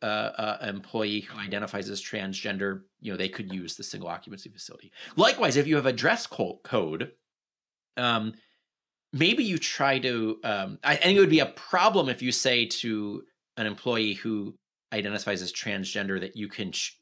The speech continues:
dress using the opposite dress code. But maybe you have the dress codes, um, uh, have kind of an overlapping area where, you know, anyone could wear, um, slacks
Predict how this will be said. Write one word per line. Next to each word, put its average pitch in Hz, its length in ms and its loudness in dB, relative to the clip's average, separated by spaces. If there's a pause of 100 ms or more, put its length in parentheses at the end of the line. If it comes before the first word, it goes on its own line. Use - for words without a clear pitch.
dress - 540 0 (800)
using 110 360 -2
the 98 180 -6
opposite 120 680 -4
dress - 260 -10
code. 92 300 -10 (480)
But 247 180 -2
maybe 294 300 4
you 185 160 4
have 151 320 4
the 143 80 4
dress 123 340 0
codes, 110 720 -2
um, 98 460 0 (200)
uh, 98 300 -2
have - 320 -2
kind 113 220 -2
of 98 60 -2
an 101 180 -4
overlapping 117 880 2
area 104 580 0 (420)
where, 107 640 2 (140)
you 131 80 -2
know, 123 160 -2
anyone 160 540 6
could 120 180 -6
wear, 104 600 2 (440)
um, 98 360 -4
slacks - 880 -2